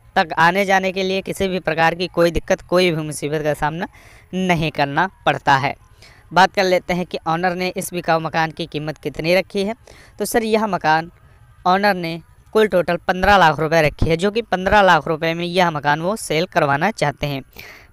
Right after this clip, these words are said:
मकान में सर आपको किसी भी प्रकार की कोई दिक्कत, कोई भी मुसीबत का सामना नहीं करना पड़ेगा। बात कर लेते हैं कि इस बिकाऊ मकान में आपको पानी की व्यवस्था कहाँ से मिलेगी। तो सर, मकान में आपको सबमर्सिबल के माध्यम से पानी की व्यवस्था मिल जाएगी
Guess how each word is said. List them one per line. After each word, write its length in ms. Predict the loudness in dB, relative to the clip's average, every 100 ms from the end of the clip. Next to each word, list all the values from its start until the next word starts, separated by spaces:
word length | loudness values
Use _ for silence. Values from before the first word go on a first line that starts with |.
| -6
मकान 300 | 2 2 2
में 120 | -2
सर 160 | 2 2
आपको 280 | 2 -2 -4
किसी 280 | -2 0
भी 100 | -2 -2
प्रकार 340 | 0 2 2
की 120 | 0 0
कोई 200 | 2 2
दिक्कत, 340 | 0 -2 -2
कोई 260 | 2 4 4
भी 120 | 2
मुसीबत 400 | -2 -2 0 0
का 100 | 0
सामना 320 | -2 -2 -4 -6 -6
नहीं 260 | 0 0 0
करना 260 | 0 -2
पड़ेगा। 400 | -2 -2 -2 -4 -8 -18 -20 -20 -20 _ -18
बात 300 | 2 4 4
कर 100 | 4
लेते 280 | 2 4 2
हैं 180 | 0 -2
कि 120 | -4
इस 120 | -4
बिकाऊ 260 | -4 0 2
मकान 320 | 0 -2 -2
में 100 | -2
आपको 280 | -4 -4 -4
पानी 300 | 0 0 0
की 100 | -2
व्यवस्था 380 | 0 0 0 -2
कहाँ 220 | -2 -4 -4
से 120 | -6
मिलेगी। 360 | -6 -4 -6 -12 -16 -20 -18
तो 60 | -2
सर, 160 | 0 0
मकान 340 | 0 2 2
में 100 | 2
आपको 280 | -2 -2 -6
सबमर्सिबल 540 | -2 -2 0 -2 -2
के 120 | -2
माध्यम 300 | -2 -2 -4
से 140 | -6 -4
पानी 280 | -2 -4 -4
की 100 | -2
व्यवस्था 340 | -2 0 -2
मिल 180 | -2 -2
जाएगी 340 | 0 0 -2